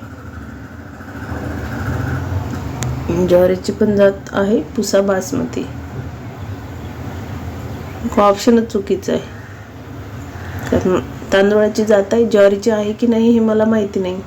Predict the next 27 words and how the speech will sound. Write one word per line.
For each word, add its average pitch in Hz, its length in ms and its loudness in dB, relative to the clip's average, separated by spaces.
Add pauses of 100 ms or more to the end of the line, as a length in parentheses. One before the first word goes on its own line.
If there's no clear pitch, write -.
(360)
असेल 208 360 2
तर 214 120 4 (140)
प्लीज 226 220 4
कमेंटमध्ये 214 560 0
टाका. 208 240 2
यात 208 280 4
दोन 196 140 6
नंबर 202 280 4
ऑप्शन 202 420 2
दिला 220 200 4
आहे, 269 120 6
ज्वारीची 190 560 2
जात 196 240 2
आहे 247 100 6
पुसा 196 300 0
बासमती 185 480 -2
म्हणून. 202 280 2 (1700)
नेक्स्ट 202 340 4
आहे, 285 240 2
गंगा 226 260 6
सफेद 233 400 2
दोन, 220 220 6
गंगा 208 300 2
पाच 214 340 0
व 214 80 2
डेक्कन 202 420 2
या 208 220 2